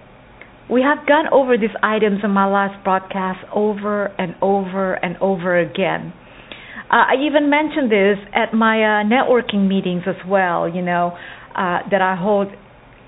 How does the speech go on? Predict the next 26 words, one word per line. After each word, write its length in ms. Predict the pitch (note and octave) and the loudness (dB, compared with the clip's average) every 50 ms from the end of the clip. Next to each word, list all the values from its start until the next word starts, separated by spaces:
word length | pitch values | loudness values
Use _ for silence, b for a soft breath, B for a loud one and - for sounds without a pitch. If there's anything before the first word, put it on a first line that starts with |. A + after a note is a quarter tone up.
| - - - - - - - - - - G#3+ D3+ | -20 -20 -20 -20 -20 -20 -20 -20 -10 -10 -2 2
very 280 | G#3+ A#3 A#3+ C4 C4+ C4+ | 2 4 4 4 4 4
regularly, 680 | A#3+ A3 G#3 A3+ G#3 A#3 G#3+ G3+ F3 - - - - - B B B B B B B B | 4 4 4 4 2 2 2 2 2 2 0 -2 -2 -8 B B B B B B B B
uh, 360 | - G#3 F#3 F3 E3+ - - - | -4 0 0 0 0 -2 -4 -4
monthly. 720 | G#2+ G3+ G#3 G#3 A3 A3 A3 - - F3+ D#3+ - G3 - B B B B B B B - | -2 2 2 4 4 2 0 -2 0 -2 -2 -2 -2 -10 B B B B B B B -4
Uh, 180 | - A3+ A3 A3 G#3+ - - - | -2 0 0 0 -2 -6 -6 -4
it, 160 | - D4+ - - | -2 -2 0 0
it 160 | - - E4 | 0 0 0
is 120 | E4 E4 | 0 0
important 520 | D#4 C4+ C4 - G3 F#3 F3+ - D#3 D#3 D3+ - - - - - - - | -2 -4 -4 -2 -2 -2 -2 -2 -8 -12 -14 -18 -20 -20 -20 -14 -4 0
that 180 | A3+ G#3 F#3+ G#3+ | 2 2 2 2
we 120 | A3+ A#3 - | 0 0 0
all 380 | - A3+ A3+ A3+ A3+ A3+ A#3 A3+ | 0 2 2 2 2 2 2 2
need 200 | G#3+ G#3+ G#3 G#3 G#3 - | 0 -2 -2 -4 -6 -6
to 260 | A3+ G#3+ G3+ G3 F#3+ - - - - - - - - | -4 -2 -2 -2 -4 -6 -14 -20 -20 -20 -20 -12 -2
plan 280 | - C4 C#4+ D4+ D4+ | -2 0 0 0 0
on 200 | D4 B3+ G#3+ F#3 | 0 0 0 0
this, 160 | F3 - - - - - - - | -2 -6 -8 -12 -14 -18 -4 -2
prepare 440 | C4+ B3 C4 - A3+ C4+ C#4 C#4 | -2 -2 -2 -2 0 0 2 2
on 160 | C4+ B3+ A3 F3 | 2 0 0 -2
this, 160 | D3+ C#3 - - - - - - | -4 -6 -6 -10 -18 -20 -16 -6
even 260 | - C4 A#3+ C#4 C4+ A#3 | -6 -4 -4 -2 -2 -4
before 240 | B3 A#3+ - A#3+ | -4 0 0 0
the 100 | G#3 G#3+ | 0 2
natural 420 | G3+ G#3 G3 G3+ G3+ G3+ - G#3 G#3 | 0 0 0 0 -2 -2 -4 -4 -2
disaster 640 | F3+ G3+ F#3 E3 G3+ F#3 F#3+ G3 G3 - - F#3+ F3+ | -2 -4 -2 0 0 0 0 -2 -4 -4 -2 0 0
emergency, 720 | F3 F3 F3+ F#3+ G3+ G3+ G3+ G3+ F#3+ G3+ - G3 F3+ | 0 0 -2 -2 -2 -2 -2 -4 -6 -4 -4 -4 -4